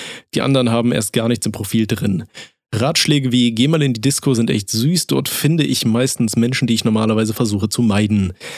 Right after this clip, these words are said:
Bis jetzt bin ich ohne Beziehung durchs Leben gegangen. Sex war auch noch nicht drin. Interesse ist aber schon von meiner Seite vorhanden. Fachkraft für Körperverkauf habe ich bis jetzt noch nicht ernsthaft in Erwägung gezogen. Wenn's bis dreißig nix wird, denke ich mal, hole ich eine ran.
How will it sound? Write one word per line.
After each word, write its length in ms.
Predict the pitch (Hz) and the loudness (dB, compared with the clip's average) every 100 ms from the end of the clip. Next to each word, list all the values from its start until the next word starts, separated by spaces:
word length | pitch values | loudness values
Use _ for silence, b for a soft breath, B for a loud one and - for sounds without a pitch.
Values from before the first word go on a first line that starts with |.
| B B | B B
Bis 180 | - 160 | -2 0
jetzt 380 | 170 180 - 131 | 0 0 -4 -2
bin 160 | 135 156 | 0 2
ich 260 | 139 - | 0 0
ohne 220 | 143 175 | 0 0
Beziehung 380 | 151 120 139 139 | 0 0 0 2
durchs 160 | 123 117 | 2 2
Leben 200 | 139 170 | 2 2
gegangen. 360 | 151 147 160 | 2 2 0
Sex 320 | 160 - 143 - | 0 -2 -2 0
war 80 | |
auch 180 | 110 113 | 0 0
noch 160 | 165 147 | 0 0
nicht 160 | 156 | 0
drin. 280 | - 127 160 | 0 2 2
Interesse 500 | 170 131 123 131 - | 2 0 0 0 -2
ist 100 | 139 | -2
aber 140 | 120 120 | 0 0
schon 180 | 113 | -2
von 140 | 113 120 | 0 0
meiner 180 | 107 107 | 2 0
Seite 260 | 101 101 | -2 -2
vorhanden. 600 | 110 147 123 123 113 95 B B B | -2 -2 0 0 0 -2 B B B
Fachkraft 440 | - 185 - 160 - | -4 -2 0 -2 0
für 140 | - | -2
Körperverkauf 800 | - 143 156 147 139 131 139 - | 0 0 0 -2 0 0 0 0
habe 160 | 131 131 | 0 0
ich 100 | - | 0
bis 160 | - | -2
jetzt 160 | 127 - | -2 0
noch 60 | |
nicht 200 | 120 117 | 0 0
ernsthaft 360 | - 135 139 - | -2 -2 -2 0
in 80 | 110 | 0
Erwägung 340 | 104 135 147 | 2 2 2
gezogen. 420 | 127 - 131 123 | 0 0 0 2
Wenn's 180 | 117 117 | 0 0
bis 140 | - 110 | -2 0
dreißig 440 | 107 123 - 117 | 0 0 0 -2
nix 260 | 113 - 113 | -2 -2 0
wird, 220 | 120 117 | 0 0
denke 180 | 117 120 | 0 0
ich 120 | - | 0
mal, 120 | 113 | 2
hole 220 | 107 110 | 2 2
ich 140 | 110 110 | 2 0
eine 260 | 104 110 | 0 0
ran. 280 | 98 98 92 | 0 0 0